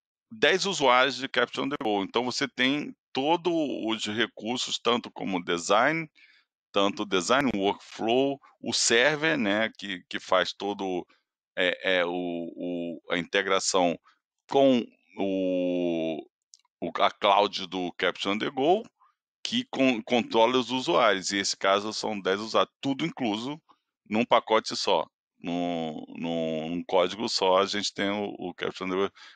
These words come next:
É uma subscrição anual. Você tem todos, inclui também opcionais, que são o, o Plan Press Imaging,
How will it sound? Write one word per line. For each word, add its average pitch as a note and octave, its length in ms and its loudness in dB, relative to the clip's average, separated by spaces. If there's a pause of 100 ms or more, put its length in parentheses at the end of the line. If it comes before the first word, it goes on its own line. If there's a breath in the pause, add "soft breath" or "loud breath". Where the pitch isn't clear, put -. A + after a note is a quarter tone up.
É - 40 2
uma G#2 60 4
subscrição A2 520 2
anual. A2+ 480 4
Você - 200 -4
tem F2+ 200 -4
todos, G2 500 -2 (260 loud breath)
inclui B2+ 440 2
também B2+ 560 4
opcionais, G#2+ 960 0 (480)
que G2+ 120 -6
são G#2 600 2
o, E2+ 1400 -4
o E2+ 120 -6 (140)
Plan G2 240 2
Press G2 300 0
Imaging, D#3 520 0